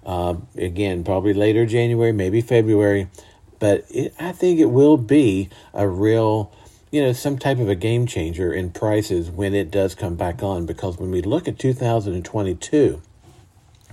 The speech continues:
and the impact it had, by it going offline in June, it ended up leaving four hundred B C F of natural gas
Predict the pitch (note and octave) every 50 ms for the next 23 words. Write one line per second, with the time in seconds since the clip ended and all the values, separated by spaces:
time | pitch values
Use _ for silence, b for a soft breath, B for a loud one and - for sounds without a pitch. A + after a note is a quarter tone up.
0 | B B B B B B B B B B - G#2+ G2 G2 G#2 - - - D3+ E3+
1 | F3 C#3+ - A#2 G#2 F#2+ F2+ - - F2+ E2 D#2+ - A#2+ A#2+ G2+ - - - -
2 | B B B B B B B B B B A2 G2+ F#2+ G#2 - - _ - D#3+ G3
3 | F#3+ - - D#3+ D3 C#3 C#3 C3 C3 B2+ - A#2 A#2+ B2+ B2+ B2 - - F#2+ G2+
4 | G#2 G#2+ A2+ G#2+ F2 E2 D#2 D#2+ F2+ - - _ - G#2+ G2 F#2 F#2 F#2 F#2 F2+
5 | F2 G2+ A2+ A2 G2+ F2+ D#2 D2+ D#2 E2 - b b b b b b b b b
6 | b b - D3 F3+ - - - - C3 C3+ C#3 C3+ C3 A#2+ A#2 A2+ A2+ - _
7 | - - - - _ _ _ _ - - - G#2+ G#2 A#2 A#2+ B2 A#2 G2 G2 F2+
8 | E2+ E2 F2 F2+ b b b b b _ _ - - C3 C#3 D3+ D#3+ D3+ - C3+
9 | C3 B2+ B2 G#2+ G#2+ G#2+ G2 F2 G#2 G#2+ G#2+ A2+ G#2+ - - A2 G#2+ G#2 G2 F#2+
10 | F#2 - F2+ E2 E2 F#2 G2+ G#2+ G2+ G2 - G2+ F#2 E2+ D#2+ G2 G2 F#2+ F2+ D#2+
11 | D#2+ D#2+ - -